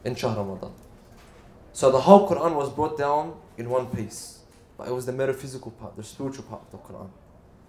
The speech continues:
And this came down to the Prophet straight away. دفعة واحدة مثل ما بقول. Whereas the physical part of the Quran, when it came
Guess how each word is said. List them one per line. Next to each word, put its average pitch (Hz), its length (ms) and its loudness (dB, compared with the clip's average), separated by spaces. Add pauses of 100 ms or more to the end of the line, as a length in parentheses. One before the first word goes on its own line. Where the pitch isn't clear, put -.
(960)
And 139 120 -2
this 196 200 4
came 175 180 -2
down 170 140 4
to 170 100 -4
the 143 80 -2
Prophet 165 460 0
straight 139 240 2
away. 110 220 0 (540)
دفعة 143 260 -4
واحدة 120 280 -4
مثل 107 160 -12
ما 98 160 -14
بقول. 98 140 -18 (1200)
Whereas 143 240 2
the 156 60 -2
physical 196 380 0
part 165 160 2
of 165 60 4
the 147 80 -6
Quran, 127 380 -4
when 117 80 -4
it 110 80 -8
came 131 240 -4